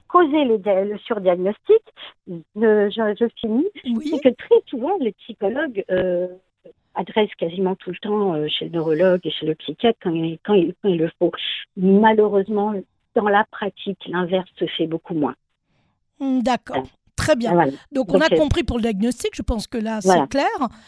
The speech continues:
Speaker 2: Alors,
Speaker 1: Ouais.
Speaker 2: vous, <laughs> je pense, hein, euh,
Speaker 1: Voilà.
Speaker 2: j'aimerais connaître,
Speaker 1: Alors,
Speaker 2: on
Speaker 1: au
Speaker 2: aimerait
Speaker 1: niveau de la
Speaker 2: connaître
Speaker 1: prise en charge.
Speaker 2: la
Speaker 1: Voilà.
Speaker 2: prise en
Speaker 1: Au niveau
Speaker 2: charge,
Speaker 1: de,
Speaker 2: voilà.
Speaker 1: on passe à la prise en charge, Claudine.
Speaker 2: Oui, merci.
Speaker 1: Euh, au niveau de la prise en charge, <laughs> évidemment,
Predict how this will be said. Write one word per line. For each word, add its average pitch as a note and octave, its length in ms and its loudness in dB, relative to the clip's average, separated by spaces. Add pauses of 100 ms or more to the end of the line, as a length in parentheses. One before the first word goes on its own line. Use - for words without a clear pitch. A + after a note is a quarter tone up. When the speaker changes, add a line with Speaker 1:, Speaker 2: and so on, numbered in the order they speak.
(180)
Speaker 2:
Alors, A#3+ 240 -2
Speaker 1:
Ouais. B3+ 160 8 (100)
Speaker 2:
vous, E4+ 220 6 (140)
<laughs> - 680 -6
je C4 140 -6
pense, F#4+ 460 2 (560)
hein, D#4+ 60 2 (500)
euh, C4 140 4
Speaker 1:
Voilà. G#3 200 8
Speaker 2:
j'aimerais C#4 260 4 (360)
connaître, B3 480 -2
Speaker 1:
Alors, E4 340 8
Speaker 2:
on B3+ 120 0
Speaker 1:
au - 0 -
Speaker 2:
aimerait F#4+ 320 6
Speaker 1:
niveau G4 180 2
de B3+ 60 0
la D4 120 6
Speaker 2:
connaître - 80 -8
Speaker 1:
prise F#4 200 4
en D4+ 140 2
charge. F#3+ 440 2
Speaker 2:
la A#3 120 -4
Speaker 1:
Voilà. G#3 160 6
Speaker 2:
prise C4 180 2
en A#3 40 4
Speaker 1:
Au A3+ 40 4
niveau B3+ 180 4 (100)
Speaker 2:
charge, C#4+ 120 4
Speaker 1:
de, B3 60 2
Speaker 2:
voilà. A3+ 360 0
Speaker 1:
on B3+ 40 2
passe E4 280 0
à C4+ 100 10
la A#3 140 4
prise A#3+ 300 -12
en A3 100 -4 (160)
charge, F#3 200 -4 (100)
Claudine. F3 140 -8
Speaker 2:
Oui, - 360 -10 (220)
merci. - 180 -2
Speaker 1:
Euh, A3 80 8
au A#3+ 40 6
niveau F#4 220 4
de D4+ 60 2
la C4 120 8
prise B3 260 -2
en G#3+ 80 0 (100)
charge, C4 340 6
<laughs> - 60 -14
évidemment, A#3+ 720 2